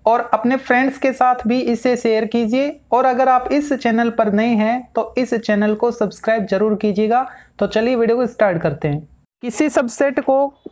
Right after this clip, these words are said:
किसी सेट की टोपोलॉजी अगर बताना है तो उसके लिए ये जो चार पॉइंट्स है, इन पे आप फोकस करना। ये बार बार यूज़ हो रहे हैं। जिस भी टोपोलॉजी को हम ड्राइव कर रहे हैं या फिर कोई एग्जांपल लेंगे तो उसमें ये चारों पॉइंट्स को सेटिस्फाई करना होता है। तो इन चारों पॉइंट्स पे आप फोकस करना।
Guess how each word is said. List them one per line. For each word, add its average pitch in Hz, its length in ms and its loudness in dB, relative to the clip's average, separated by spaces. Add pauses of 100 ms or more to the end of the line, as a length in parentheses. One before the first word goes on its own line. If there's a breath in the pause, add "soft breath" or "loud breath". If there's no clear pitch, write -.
(120)
किसी 254 240 0
सेट 262 280 0
की 277 140 0
टोपोलॉजी 247 680 0
अगर 233 260 0
बताना 233 400 0
है 247 200 2
तो 254 100 0
उसके 247 340 -2
लिए 262 320 0
ये 262 80 0
जो 254 160 0
चार 233 360 0
पॉइंट्स 247 300 0
है, 254 280 0
इन 220 120 2
पे 233 140 -2
आप 247 140 0
फोकस 240 400 -2
करना। 240 260 2
ये 254 160 0
बार 208 260 2
बार 226 200 2
यूज़ 226 260 0
हो 196 120 2
रहे 208 100 0
हैं। 254 120 -2 (400 loud breath)
जिस 240 200 0
भी 285 120 2
टोपोलॉजी 254 460 0
को 269 120 0
हम 247 180 2
ड्राइव 247 240 2
कर 247 160 2
रहे 240 100 2
हैं 269 120 -2 (220)
या 240 80 4
फिर 277 180 0
कोई 269 160 2
एग्जांपल 247 500 2
लेंगे 247 300 2
तो 269 100 2
उसमें 269 360 0
ये 277 160 2
चारों 254 340 2
पॉइंट्स 262 340 0
को 254 180 2
सेटिस्फाई 247 560 0
करना 233 260 2
होता 226 240 0
है। 262 80 0
तो 254 220 0
इन 277 180 0
चारों 240 280 2
पॉइंट्स 240 300 -2
पे 254 120 2
आप 240 120 2
फोकस 226 420 -2
करना। 233 340 0